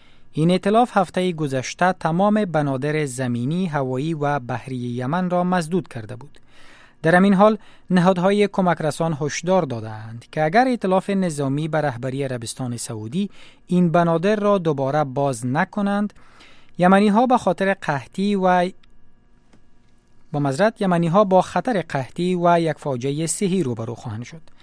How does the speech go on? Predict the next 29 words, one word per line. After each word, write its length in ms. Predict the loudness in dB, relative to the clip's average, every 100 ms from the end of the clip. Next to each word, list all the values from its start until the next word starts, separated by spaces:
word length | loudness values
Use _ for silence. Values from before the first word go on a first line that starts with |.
| -20 -20 -20 -2
ملل 280 | 4 6 6
متحد 440 | 2 0 -2 0
نیز 240 | 2 2 2
گفته 280 | 0 2
است 200 | 0 0
که 80 | 0
محاصره 680 | 0 2 -2 -2 -2 -2 -4
کامل 440 | -4 -4 -2 -2
یمن 600 | -2 -4 -6 -2 2 2 2
توسط 400 | 2 0 -2 -4
این 140 | -2
ائتلاف 460 | -2 -2 -2 -2 0
می‌تواند 680 | -2 2 4 6 4 0 -4 -20 -20 -16
سبب 520 | 0 4 8 6 6
وقوع 380 | 2 0 0 -2
قحطی 440 | -2 -4 -6 -6 -6
شده 240 | -2 0
و 180 | 2 0
جان 340 | 0 -2 0
میلیون‌ها 580 | -2 -2 -2 -4 -4 -4
یمنی 360 | -2 0 0 0
را 100 | -2
بگیرد. 360 | -10 -16 -20 -20 -20 -20 -20 -20 -6
ائتلاف 380 | -2 2 2 2
نظامی 680 | 0 0 -2 -2 0 0 -2
به 100 | -2
رهبری 420 | -2 -4 -6 -6
عربستان 480 | -6 -6 -8 -8 -8
سعودی 540 | -8 -8 -6 -2 -4